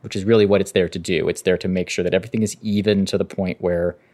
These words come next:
new players are adjusted for so that they can play the game, and that, uh,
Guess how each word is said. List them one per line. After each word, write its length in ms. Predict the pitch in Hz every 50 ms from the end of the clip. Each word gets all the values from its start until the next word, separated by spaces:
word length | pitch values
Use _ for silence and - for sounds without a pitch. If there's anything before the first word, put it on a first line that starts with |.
| _ _ _ _ _ _
new 260 | - 104 98 101 107
players 480 | 104 - - 113 110 110 110 110 104 104
are 160 | 107 101 95
adjusted 600 | 92 98 95 - 104 98 - - - 107 95 95
for 420 | - - 110 98 90 87 90 101
so 100 | - -
that 160 | 92 92 85
they 100 | - 90
can 120 | 87 - 90
play 240 | - - - 98 92
the 80 | 95
game, 400 | 87 95 90 85 82 85 85 85 - - _ _ _ _ _ _ _ _ -
and 200 | 95 95 90 87
that, 460 | 92 87 87 85 82 - - - - - _ _ _ _ _ _ _ _ _ _
uh, 480 | - 95 90 87 87 87 87 87 85 82